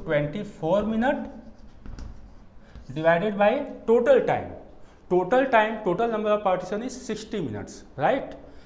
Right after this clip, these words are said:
And out of this sixty minutes, we have chosen twenty-four minutes for us, and we have to find what part of this sixty-four is twenty-four minutes.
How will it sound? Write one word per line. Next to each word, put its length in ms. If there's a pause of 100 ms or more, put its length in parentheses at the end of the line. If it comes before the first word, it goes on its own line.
(240)
And 180
out 300
of 160
this 180
sixty 440
minutes, 480 (140)
we 240
have 280
chosen 480 (460)
twenty-four 640
minutes 260
for 200
us, 480
and 140
we 100
have 160
to 60
find 420 (340)
what 440
part 220
of 180
this 140
sixty-four 560
is 160
twenty-four 500
minutes. 380